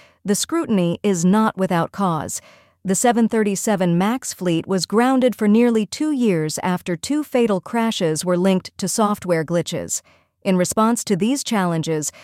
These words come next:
Boeing's C E O David Calhoun has made a public commitment to recenter the company on the core values of safety, quality,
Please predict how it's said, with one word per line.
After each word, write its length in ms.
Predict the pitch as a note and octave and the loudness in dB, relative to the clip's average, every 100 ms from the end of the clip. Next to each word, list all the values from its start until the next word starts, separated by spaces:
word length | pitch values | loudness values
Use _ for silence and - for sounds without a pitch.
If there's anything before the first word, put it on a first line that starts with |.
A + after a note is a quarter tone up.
| - F#3 | -8 2
Boeing's 500 | G#3+ G#3 G3 F#3 - | 4 6 4 2 -2
C 340 | - - D#4+ - | -4 -2 -2 0
E 220 | C4 C4 | -2 0
O 300 | G#3+ G#3+ A3+ | 0 2 0
David 460 | F3 G3 A#3 C#4 B3 | 0 2 2 0 -4
Calhoun 640 | B3 B3 G#3+ G3+ F3 E3+ - - - | -4 0 2 2 0 -2 -6 -20 -12
has 180 | - G#3 | -2 2
made 160 | G#3 G3 | 4 2
a 60 | |
public 400 | F3+ C#4+ D#4 E4+ | 0 -2 -2 -2
commitment 500 | - A#3 A#3 F3+ F3 | 2 4 4 0 -2
to 160 | - F#3+ | -2 -2
recenter 500 | G3 B3+ C4+ C4 C#4+ | -2 0 0 0 0
the 120 | C#4+ | -2
company 520 | - F#3 F3+ E3 E3 E3 - - | 0 -2 0 -2 -2 -6 -16 -4
on 140 | F#3+ F#3 | 0 2
the 80 | F3 | 0
core 380 | - C4 C#4 | -2 2 2
values 540 | A#3 A3+ A3 A3+ A3+ G#3 | 2 2 2 2 0 -2
of 180 | E3 C#3+ | -6 -4
safety, 640 | - A3+ G#3+ A3 A3 A#3+ _ _ _ | 0 0 0 -2 -2 -4 _ _ _
quality, 640 | - A3 G#3+ G#3+ G#3+ G#3+ | -2 2 2 2 0 -2